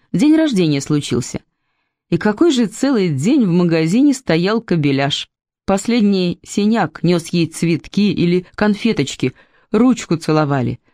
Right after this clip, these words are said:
на коленку вставали, декламировали стихи, исполняли куплеты,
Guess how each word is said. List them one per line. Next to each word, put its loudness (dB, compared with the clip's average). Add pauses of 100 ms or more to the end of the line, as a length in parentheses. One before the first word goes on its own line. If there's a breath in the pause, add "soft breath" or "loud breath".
(100)
на 0
коленку 0
вставали, 0
декламировали 0
стихи, -2
исполняли 0
куплеты, 0